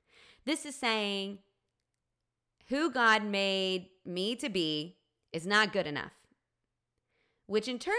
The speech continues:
is basically saying that God made me imperfectly, which is a slap in the face to God and a slap in the face to the gospel. And I know that there are people right now listening who have compromised and become someone that they don't even know.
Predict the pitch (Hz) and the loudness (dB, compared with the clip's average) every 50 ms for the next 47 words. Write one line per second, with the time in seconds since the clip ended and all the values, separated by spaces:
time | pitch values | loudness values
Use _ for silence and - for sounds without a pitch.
0 | 466 392 269 196 214 208 214 208 220 202 180 190 190 175 185 - - 180 175 170 | 2 2 0 0 0 -2 -2 -2 -4 -6 -6 -4 -6 -6 -6 -6 -4 -4 -2 -2
1 | 170 175 175 170 156 - 165 196 202 226 269 285 277 247 233 208 208 220 226 233 | -2 -4 -4 -6 -6 -4 0 2 4 4 6 4 4 2 2 0 -2 -4 -2 -2
2 | 254 269 220 240 240 247 262 277 294 294 285 - 208 202 185 170 - 175 160 - | -4 -4 -6 -6 -6 -6 -6 -6 -6 -6 -8 -8 -6 -6 -6 -6 -6 -10 -10 -8
3 | - 156 135 101 - _ _ _ _ _ _ _ _ _ _ _ - 185 190 185 | -8 -8 -8 -8 -10 _ _ _ _ _ _ _ _ _ _ _ -6 -6 -6 -4
4 | 180 175 160 165 160 - - - - 190 185 214 233 - 262 247 247 - - 202 | -6 -8 -6 -8 -8 -10 -8 -6 0 2 2 2 2 0 -6 -6 -6 -4 -4 -4
5 | 190 190 190 - 202 180 185 170 165 175 170 170 - - 170 160 - - - 180 | -4 -4 -6 -10 -10 -6 -4 -2 -2 -2 -4 -4 -6 -8 -10 -10 -10 -8 -2 0
6 | 165 165 - - 185 175 - - 165 156 156 156 - - 165 156 151 151 135 - | 0 0 0 -2 -10 -10 -6 -4 -4 -4 -4 -6 -10 -12 -10 -8 -4 -4 -4 -4
7 | - - - - - - - _ _ _ _ _ _ _ _ _ _ _ _ _ | -6 -12 -10 -10 -10 -10 -10 _ _ _ _ _ _ _ _ _ _ _ _ _
8 | _ _ _ _ _ _ _ _ - 196 233 277 320 330 277 262 247 240 247 262 | _ _ _ _ _ _ _ _ -4 -2 0 2 2 0 0 0 0 2 2 2
9 | 269 294 339 415 440 403 - _ _ _ _ _ _ _ _ _ _ _ _ _ | 2 0 -2 -4 -4 -8 -12 _ _ _ _ _ _ _ _ _ _ _ _ _
10 | _ _ _ - - 226 220 226 233 233 220 214 214 214 220 208 208 214 196 185 | _ _ _ -4 -2 0 0 2 2 0 0 0 -2 -4 -8 -8 -4 -2 -2 -2
11 | 170 165 180 170 135 - 180 170 165 156 156 151 147 147 147 - - - - 175 | 0 0 -2 -4 -4 -4 -4 -4 -2 -2 0 0 0 0 -2 -4 -6 -10 -8 -6
12 | 185 196 190 - 269 269 277 269 262 247 240 226 196 170 - - 208 185 180 - | -6 -6 -6 -6 -4 -2 -2 -2 -4 -4 -4 -4 -4 -6 -6 -4 -4 -4 -2 -2
13 | 175 156 156 151 143 135 151 165 - - - 175 175 175 220 - 226 233 233 220 | -4 -4 -4 -4 -4 -6 -8 -12 -14 -14 -10 -10 -8 -8 -8 -6 -6 -8 -8 -6
14 | - 226 208 202 202 185 185 170 - - 170 160 156 156 156 147 - 113 117 127 | -6 -6 -6 -4 -4 -4 -6 -6 -4 -2 -2 -2 -2 -4 -6 -8 -8 -10 -10 -10
15 | 92 87 - | -10 -12 -14